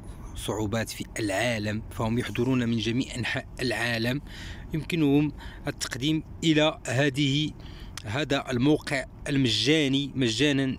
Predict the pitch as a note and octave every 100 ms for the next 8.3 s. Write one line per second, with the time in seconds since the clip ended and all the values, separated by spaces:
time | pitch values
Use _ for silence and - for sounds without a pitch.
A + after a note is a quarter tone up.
0 | - B2+ C3+ D#3 C#3 B2+ C#3+ C#3+ - -
1 | - - B2+ B2 C3+ - - - - -
2 | - - - - B2 C3+ - C3 B2+ C3
3 | D3+ D3 B2+ A#2+ A#2+ A2+ - A#2+ B2+ C#3
4 | C3+ - A#2 C3 - - D3 C#3 C3 A#2+
5 | A#2 B2+ C#3+ C#3 A#2 C3 A#2 G#2 D3+ C3+
6 | C3 C#3 B2 - C#3 A#2+ A#2+ A#2+ C3 B2
7 | - B2 - - - B2 B2 C3 B2 A2+
8 | A#2 - E3+